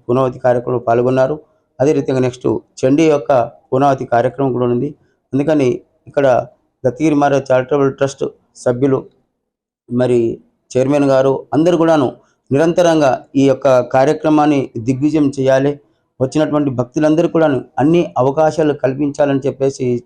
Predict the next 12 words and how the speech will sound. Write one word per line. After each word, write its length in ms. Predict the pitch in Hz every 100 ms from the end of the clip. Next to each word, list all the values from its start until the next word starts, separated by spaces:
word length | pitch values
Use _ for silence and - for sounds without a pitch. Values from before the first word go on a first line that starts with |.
| 131
చాలా 280 | 139 135 - - _ _ _
కష్టపడి 600 | 120 - 175 165 160 135 -
ఎంతో 380 | 123 135 165 135
భక్తులకు 480 | 120 123 156 151 147
అవకాశాన్ని 680 | 131 135 147 147 143 143 135
ఇయ్యాలి 560 | 127 151 160 156 - - _ _ -
అని 140 | 139
చెప్పేసి 400 | 139 135 139 135
ఈ 120 | 127 123
యొక్క 300 | 123 127 117
ట్రస్ట్ 340 | - 131 -
సభ్యులు, 460 | 135 127 143 156